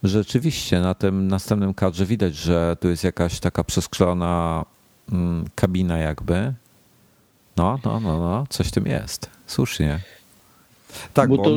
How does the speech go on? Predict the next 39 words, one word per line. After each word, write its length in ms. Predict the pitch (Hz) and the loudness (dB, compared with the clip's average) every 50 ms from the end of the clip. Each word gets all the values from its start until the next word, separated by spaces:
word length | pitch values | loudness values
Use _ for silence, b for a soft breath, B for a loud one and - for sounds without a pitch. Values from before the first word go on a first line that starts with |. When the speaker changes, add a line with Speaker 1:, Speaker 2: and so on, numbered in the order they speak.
| 131 135 | 2 0
Speaker 1:
my 120 | 139 135 127 | 0 -2 -2
w 80 | 117 | 0
następnej 360 | 139 135 - - 156 143 143 | -2 -2 0 0 0 0 -2
scenie 300 | 127 - - 143 131 131 | -2 0 0 0 0 0
widzimy, 680 | 117 123 117 117 120 120 117 117 117 113 110 110 113 - 113 113 110 | -2 -2 -2 0 0 0 0 0 0 0 0 -2 -2 0 0 0 -2
y, 40 | 101 | -2
t-, 160 | - - - - - - | -4 -8 -16 -16 -10 -4
to, 140 | - 135 127 - - - _ _ _ - | 0 0 0 -2 -4 -20 _ _ _ 0
te 120 | - 131 | 0 0
same 260 | - - 131 120 117 110 | 2 2 0 0 0 0
statki, 440 | - - 127 123 - - - 117 | 0 0 -2 -2 -2 -2 -2 -2
tylko 800 | - - 110 101 - - 110 104 101 101 101 98 98 101 98 - - | 0 0 -2 -2 0 0 0 2 2 2 2 2 2 0 0 0 -2
z 140 | 104 95 104 | 0 0 0
boku 340 | 90 98 107 - - - 76 | 0 0 -2 -2 -2 -6 -4
tym 160 | - 85 82 | -2 0 0
razem. 420 | 78 80 80 76 95 95 101 98 | 0 0 0 0 0 0 0 0
Bardzo 300 | 87 101 98 - - 95 | 0 0 0 0 0 2
ładne 360 | 87 87 87 85 - 92 90 85 | 2 2 0 0 0 0 -2 0
zdjęcie, 380 | - 92 90 82 82 - 92 | 0 0 0 0 0 0 0
notabene. 480 | 80 78 - 82 76 87 85 76 78 80 | -2 0 -2 -2 0 0 0 0 -2 -4
Świetnie, 500 | - - - - 110 - - 90 87 82 B B B B B B B | -4 -2 0 0 0 0 0 -2 -2 -2 B B B B B B B
e, 320 | - 104 95 90 92 - - 107 | -2 -2 -2 -2 -2 -4 -4 -4
świetnie 420 | - - - 131 117 - 120 - | -2 -2 0 0 0 0 0 0
to 100 | - 87 | 0 0
wygląda. 480 | 82 85 87 87 87 87 92 104 113 - B B B B B B B | -2 0 0 0 0 2 0 0 0 -2 B B B B B B B
E, 100 | 104 98 | 0 0
chciałbym 280 | - - 135 113 113 | 2 0 0 0 -2
tylko 140 | - - - | -2 0 0
jeszcze 220 | 110 - - 110 92 | 0 2 0 0 0
dodać 360 | 98 92 85 92 85 - 98 | 2 2 0 0 0 0 0
o 60 | 87 | 0
takim 320 | - 87 - - 95 85 | 0 0 0 0 0 0
skromnym 880 | - - - - - - 107 101 95 92 90 90 87 85 82 82 85 82 87 85 | 0 -2 -6 -2 0 0 2 2 2 0 0 0 0 0 0 0 -2 -2 0 0
detalu, 440 | 78 104 - - 92 87 85 82 87 | 0 0 2 0 0 0 0 -2 -2
że, 540 | 80 90 98 95 90 85 80 85 85 80 78 90 95 90 85 90 | 0 0 0 0 0 0 0 0 -2 -2 -2 0 0 0 0 0
e, 20 | 87 | -2
w 160 | 82 85 92 | -2 0 -2
oddali 380 | 98 82 78 92 90 85 80 76 | -2 0 0 0 0 0 0 -4
widać, 640 | 78 80 73 87 82 80 - - - - - - | -4 -2 0 0 0 0 0 -4 -6 -6 -2 0